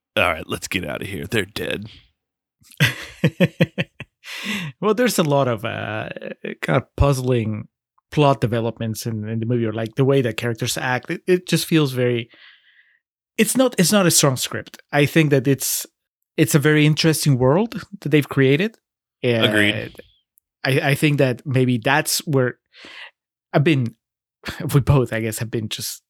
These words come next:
Speaker 2: hacking at Cameron all throughout Contrarian's Corner. But if I were to give him props for something, and it sounds like this came from him, so, uh, it's just that he came up with a very interesting setup, like the mythology, the idea of this technology,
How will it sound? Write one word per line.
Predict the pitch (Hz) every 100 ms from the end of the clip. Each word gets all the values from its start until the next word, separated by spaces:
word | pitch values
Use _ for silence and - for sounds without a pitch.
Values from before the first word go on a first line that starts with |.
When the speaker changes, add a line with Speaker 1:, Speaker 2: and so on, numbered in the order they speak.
| _
Speaker 2:
hacking | - 147 147 143
at | 113 -
Cameron | 131 127 120 117 139
all | 131 127
throughout | - 117 -
Contrarian's | 120 131 123
Corner. | 135 117 110
But | - - - - - - -
if | 151 180
I | 180 170
were | 156 160
to | 156
give | 143
him | 135
props | 127 139 131 -
for | 127
something, | 165 147 127
and | 127
it | 127
sounds | - 151 156 131
like | 117 - -
this | 131
came | - 131
from | 113 107
him, | 117 139 110
so, | - 117 - - - -
uh, | 120 110 - 165 - _ -
it's | 135
just | 135 120
that | 135
he | 165
came | 180 165
up | 165
with | 147
a | 131
very | 160 160
interesting | 151 - 135 - 131 120 113 - _ _ _
setup, | - 131 107 - -
like | 117
the | 110
mythology, | 110 - 190 185 160 165
the | 151
idea | 127 123 131
of |
this | 117 131 -
technology, | 120 139 151 147 139 147 143